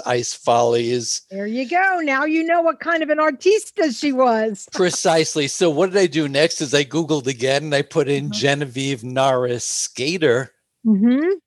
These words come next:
Speaker 1: And a blog from another antique dealer in Atlanta came up.
Speaker 2: Oh, wow.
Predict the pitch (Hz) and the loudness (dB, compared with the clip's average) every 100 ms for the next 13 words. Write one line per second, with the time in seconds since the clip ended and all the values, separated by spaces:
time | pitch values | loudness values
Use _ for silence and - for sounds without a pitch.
0 | _ 151 139 143 143 139 135 107 - 123 | _ -4 0 2 0 0 -2 -4 -8 -2
1 | 143 165 151 - - 135 123 113 156 220 | 0 0 -2 -6 -4 -2 -2 0 2 2
2 | 196 143 120 - 131 120 - 135 135 127 | 2 2 0 -6 -8 -8 -6 0 2 2
3 | 123 120 113 117 170 - 113 - 110 95 | 0 -2 -2 0 0 -2 -8 0 0 0
4 | 90 95 - _ - 269 339 247 165 185 | 0 0 -2 _ -10 -4 0 0 -2 -4
5 | 262 359 285 202 180 170 - | -4 -4 -4 -4 -6 -10 -16